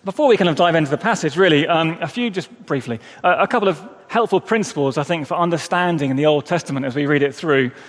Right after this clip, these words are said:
Uh, one is that, um, when you have a story, it describes lots of things,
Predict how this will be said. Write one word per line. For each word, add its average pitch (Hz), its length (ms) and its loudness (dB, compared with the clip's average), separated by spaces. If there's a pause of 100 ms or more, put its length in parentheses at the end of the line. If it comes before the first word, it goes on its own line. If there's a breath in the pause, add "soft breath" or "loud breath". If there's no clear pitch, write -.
(200 loud breath)
Uh, 170 260 2
one 247 240 4
is 190 220 2
that, 165 320 0
um, 151 360 0 (800)
when 170 140 -6
you 151 60 0
have 123 80 -2
a - 40 -12
story, 120 500 -2 (300 loud breath)
it 160 340 -2
describes 226 640 0
lots 180 220 0
of 143 100 -6
things, 107 460 -10